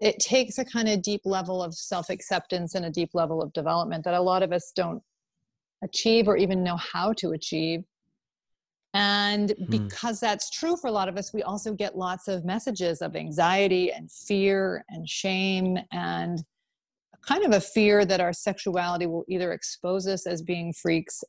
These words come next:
Speaker 1: and or take us to hell. And so there's a
Speaker 2: Hmm.
Speaker 1: lot of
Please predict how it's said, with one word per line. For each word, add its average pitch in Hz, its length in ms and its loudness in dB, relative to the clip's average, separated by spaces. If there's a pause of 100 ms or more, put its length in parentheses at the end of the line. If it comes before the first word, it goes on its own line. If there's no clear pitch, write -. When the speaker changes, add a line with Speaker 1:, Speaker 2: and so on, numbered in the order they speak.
Speaker 1:
and 185 420 2
or 175 420 4 (200)
take - 260 0
us 180 200 2
to 170 160 -2
hell. 165 400 -2 (280)
And 180 280 2 (320)
so 208 160 4
there's 196 160 6
a 202 100 6
Speaker 2:
Hmm. 202 60 4
Speaker 1:
lot 247 260 4
of 226 180 2